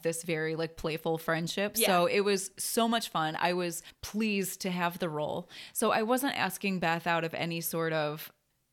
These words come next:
Speaker 1: "Oh man, you know, I
Speaker 2: Yeah,
Speaker 1: wasn't, I
Speaker 2: yeah.
Speaker 1: wasn't unhappy with it," or I, you know, it was actually one of the roles I wanted,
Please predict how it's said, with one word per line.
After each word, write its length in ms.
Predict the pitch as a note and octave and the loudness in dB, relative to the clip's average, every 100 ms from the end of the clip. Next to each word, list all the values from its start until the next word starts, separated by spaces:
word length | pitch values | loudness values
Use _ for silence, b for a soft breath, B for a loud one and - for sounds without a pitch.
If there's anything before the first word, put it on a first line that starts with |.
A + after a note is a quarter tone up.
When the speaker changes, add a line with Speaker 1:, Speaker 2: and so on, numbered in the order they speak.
| - | -4
Speaker 1:
"Oh 200 | F#3 E3 | -2 -2
man, 460 | E3+ A3 A3+ A3+ | 0 0 0 0
you 160 | G#3+ G3 | 0 0
know, 220 | G3+ G3+ | 2 4
I 60 | G3 | 6
Speaker 2:
Yeah, 140 | A3+ | 8
Speaker 1:
wasn't, 260 | G#3 D#3 G#3+ | 6 4 2
I 40 | G3 | 2
Speaker 2:
yeah. 40 | |
Speaker 1:
wasn't 220 | G#3+ A3 | 2 0
unhappy 560 | F#3+ F#3 F3 E3+ - E3+ | -2 -2 -2 -4 -4 -2
with 200 | E3+ E3+ | -2 -4
it," 100 | F3 | -4
or 140 | E3+ E3 | -2 0
I, 140 | E3 E3 D#3 | 0 -2 -4
you 200 | F3 F3 | -6 -4
know, 200 | E3 E3 | -4 -4
it 100 | E3+ | -4
was 140 | F3+ | -2
actually 300 | G#3 G#3 F3+ | -4 -4 -6
one 120 | E3+ F3 | -4 -4
of 40 | |
the 80 | E3 | -4
roles 240 | E3 E3+ | -4 -4
I 80 | D#3+ | -6
wanted, 480 | D#3 D#3+ D#3+ C#3 | -4 -4 -4 -6